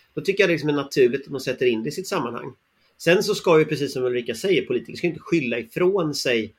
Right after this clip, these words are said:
så. Men jag tycker politiken är lite, den blir lite platt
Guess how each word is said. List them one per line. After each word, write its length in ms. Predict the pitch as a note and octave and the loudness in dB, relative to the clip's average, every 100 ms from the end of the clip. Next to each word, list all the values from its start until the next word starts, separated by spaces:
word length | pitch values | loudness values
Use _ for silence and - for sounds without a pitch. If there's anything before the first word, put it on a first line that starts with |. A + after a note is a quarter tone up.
| _ _ _ | _ _ _
så. 280 | - A#2 - | -6 -4 -4
Men 340 | - D3+ D#3 C#3+ _ _ _ _ | 0 4 4 2 _ _ _ _
jag 180 | D#3+ D#3 | -8 -2
tycker 200 | F#3+ F#3 | 0 0
politiken 600 | - F3 F3 E3+ D#3 D#3+ | 2 2 4 2 2 0
är 80 | D3+ | 2
lite, 400 | D3 C#3 C#3+ C3 | 0 0 0 0
den 160 | D3+ | 0
blir 120 | D#3 E3+ | 0 6
lite 280 | F#3 F#3+ | 6 6
platt 460 | D#3+ - G#3 A#3 - | -2 -2 0 0 -4